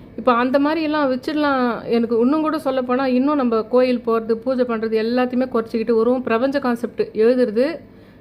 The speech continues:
நினைக்கிறது, வெறும் தியானம், நெற்றி போட்டு நடுவுல தியானம் பண்றது, அந்த மாதிரியே பண்ணிடலாம்.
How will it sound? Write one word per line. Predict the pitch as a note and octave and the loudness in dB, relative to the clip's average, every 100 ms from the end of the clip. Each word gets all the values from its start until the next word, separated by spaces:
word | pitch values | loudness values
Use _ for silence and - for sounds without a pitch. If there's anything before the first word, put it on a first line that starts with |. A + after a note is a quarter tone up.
| - | -4
நினைக்கிறது, | A3 C#4 C#4+ B3+ A3 C4+ D#4+ - - - | -2 0 0 0 2 0 0 -8 -20 -2
வெறும் | A#3 C4 C#4+ | 2 4 2
தியானம், | A3+ A#3 C4 B3+ | 2 0 2 0
நெற்றி | A3+ B3+ | 0 0
போட்டு | A#3+ A#3+ | -2 -2
நடுவுல | A3 A3+ A#3+ | -2 0 0
தியானம் | G#3+ G#3+ A3 | -2 -2 -2
பண்றது, | G3 F3+ F3 - - - - - | -4 -4 -10 -14 -16 -20 -20 -20
அந்த | - G#3 A#3+ | -4 2 2
மாதிரியே | C4 C4+ D4 | 4 2 0
பண்ணிடலாம். | C#4 B3+ C4 G#3 G3 A3 | 0 0 0 -2 -2 -2